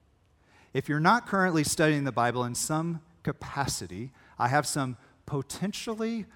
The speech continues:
life-changing news for you. At Christ Community Church, we have those fifty discipleship groups and classes that I just mentioned.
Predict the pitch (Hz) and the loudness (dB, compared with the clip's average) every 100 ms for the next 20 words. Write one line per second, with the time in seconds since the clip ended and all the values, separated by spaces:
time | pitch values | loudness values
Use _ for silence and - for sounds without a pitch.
0 | - _ 110 117 156 - - 160 156 160 | -20 _ -2 0 0 0 -2 -2 -2 -2
1 | 139 120 104 - 107 95 90 85 _ _ | -2 -4 -6 -10 -10 -8 -8 -12 _ _
2 | _ _ _ - 123 - 196 214 - - | _ _ _ -8 -8 -2 0 0 -2 -6
3 | 156 160 160 151 143 - 98 78 - - | -2 0 0 -2 -4 -6 -8 -8 -16 -20
4 | _ _ _ _ 165 185 110 117 123 131 | _ _ _ _ -2 0 2 0 0 -2
5 | 139 - _ _ - 180 - 156 143 - | -2 -4 _ _ -6 -4 -2 -2 -2 0
6 | 139 139 - 127 113 113 139 - 135 123 | 0 -2 -8 -8 -8 -6 -8 -6 -8 -6
7 | - 120 117 120 110 - 110 110 107 107 | 0 0 0 -8 -10 -6 -4 -4 -4 -8
8 | - 104 90 95 87 | -8 -10 -12 -14 -16